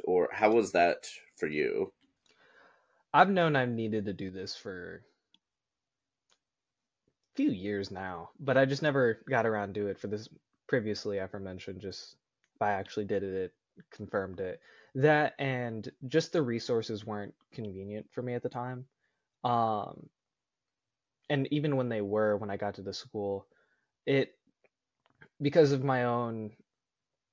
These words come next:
Speaker 2: personal stipulations that I had, I, even though it was available, I was just like, "No, I'm good," which was stupid at the time, but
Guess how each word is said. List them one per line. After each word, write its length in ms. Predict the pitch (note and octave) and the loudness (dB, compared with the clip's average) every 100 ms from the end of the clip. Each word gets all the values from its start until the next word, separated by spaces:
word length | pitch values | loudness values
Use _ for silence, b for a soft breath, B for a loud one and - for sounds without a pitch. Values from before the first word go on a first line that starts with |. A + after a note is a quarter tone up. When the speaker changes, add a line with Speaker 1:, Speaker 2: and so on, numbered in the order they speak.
| _ _ - _ _ _ _ - - | _ _ -20 _ _ _ _ -20 -2
Speaker 2:
personal 600 | B2+ A2+ - A#2+ A2 A2 | 2 2 -2 -4 -2 -4
stipulations 1120 | - - A2+ A2 A2 A2 - A2+ G#2+ - - _ - | -8 -8 -2 0 0 -2 -6 -8 -8 -12 -16 _ -6
that 100 | B2 | 0
I 140 | B2 | 2
had, 400 | A#2 A#2+ A#2+ A#2+ - b b b b b b - | 2 2 2 0 -6 b b b b b b 4
I, 360 | B2+ A#2+ A2 A#2 _ _ _ _ _ _ - | 6 8 4 -2 _ _ _ _ _ _ -2
even 220 | D3 C3 | 0 4
though 140 | A#2+ | 4
it 100 | A2 | 4
was 240 | A2 A#2 A2+ | 4 2 2
available, 460 | G#2+ G#2+ G#2+ G2+ G2 | 0 4 4 4 2
I 80 | G2+ | 0
was 200 | G#2 F#2+ | -2 -4
just 240 | G#2+ - | -8 -4
like, 220 | A2+ G#2+ F#3+ | -4 -4 -4
"No, 460 | F#3 F3+ E3+ E3 - D#3 | 0 2 2 0 -6 -4
I'm 220 | D#3 C#3 | -2 0
good," 380 | B2 A#2 G#2+ G#2+ - _ | 2 2 0 -6 -16 _
which 380 | A#2 A2+ - - - _ _ _ _ _ _ _ _ _ _ _ _ _ _ _ _ | -2 -2 -4 -16 -20 _ _ _ _ _ _ _ _ _ _ _ _ _ _ _ _
was 120 | - D3 | -6 0
stupid 320 | F3+ E3 C#3+ | 2 6 6
at 80 | C3 | 4
the 60 | |
time, 580 | - - A2+ A2 G2+ G2 - | 2 -2 0 0 -2 -8 -14
but 480 | D3 C3+ B2 A2+ - | -6 0 2 2 0